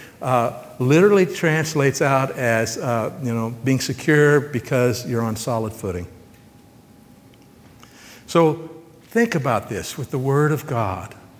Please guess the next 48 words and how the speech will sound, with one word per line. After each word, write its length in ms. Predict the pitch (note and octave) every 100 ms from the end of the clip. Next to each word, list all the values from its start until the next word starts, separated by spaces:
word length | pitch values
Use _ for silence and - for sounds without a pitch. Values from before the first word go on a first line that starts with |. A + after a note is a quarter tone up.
| - -
What 160 | C#3
God 300 | B2 C#3+ F3
has 340 | F3 F3 - -
told 360 | - F3+ E3+ E3+
us 160 | B2 -
in 80 |
His 160 | C3 -
Word, 260 | C#3+ D3 G#2+
the 100 | A2+
wisdom 600 | B2 D#3+ F3 - B2+ A#2+
that's 220 | G#2 -
here, 360 | A#2 G#2 F#2+ - - - - -
uh, 180 | A#2+ A#2+
the 240 | B2+ B2+
insights, 520 | F3 F3 D#3 B2+ A#2
the 60 | C3
revelations 840 | C3+ E3 E3 D#3+ F#3 - D3 B2
that 100 | A#2
are 140 | A#2+ A#2+
here, 460 | G#2 B2+ G#2+ F2+
things 260 | F2+ D3 D3
we 100 | D3+
would 140 | D3+
never 300 | C#3+ D#3+ D#3+
know 180 | D#3 F3+
if 100 | E3+
He 100 | D3
hadn't 280 | C3+ C3 A#2+
told 340 | - F3+ F3+
us. 220 | B2+ F#2 - - - - - - - - - - - - -
All 200 | D3 G#3
of 80 | A3
these 220 | G3 -
things, 280 | G3+ E3 B2+
hearing 280 | F#3 F#3 F3+
them 120 | E3+
again 340 | C#3 D#3+ F3+
and 100 | E3+
again 280 | C3+ B2 D#3+
and 100 | D3+
again, 420 | C3 C#3 D#3+ C#3+
reading 300 | A#2+ F3 E3+
them 160 | E3+ E3+
again 300 | D#3 E3+ E3
and 100 | D#3+
again 280 | D3+ D3+ D#3
and 60 | D3+
again, 280 | D3 D3+